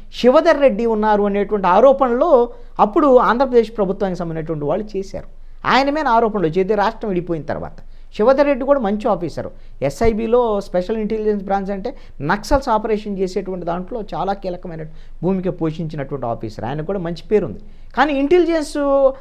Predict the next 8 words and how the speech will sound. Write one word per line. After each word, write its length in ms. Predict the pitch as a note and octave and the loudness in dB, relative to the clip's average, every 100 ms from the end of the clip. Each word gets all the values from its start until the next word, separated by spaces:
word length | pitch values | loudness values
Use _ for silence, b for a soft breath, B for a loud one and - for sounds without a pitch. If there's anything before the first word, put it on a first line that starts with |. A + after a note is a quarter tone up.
| B - | B 2
ఆఫీసర్గా 520 | A#3+ C4+ B3 B3+ A#3+ | 4 4 0 2 2
ఉన్నప్పుడు 480 | A3+ A3+ G#3+ C#4 B3 | 2 0 -2 0 0
తెలంగాణ, 480 | A3+ G#3+ C4 C#4+ C4 A3 G#3+ | 4 4 6 6 4 2 0
మ, 540 | D#3+ D#3+ E3+ D#3+ D3+ C#3 | 0 -4 -4 -2 -2 0
కేడర్లో 360 | E3+ F3 E3 D#3+ | 2 2 2 0
ఉన్నారు 280 | B2+ G#2+ G2+ | -2 -4 -4
ఆయన. 160 | F2 | -6
అప్పుడు 260 | D#2+ D2+ | -10 -14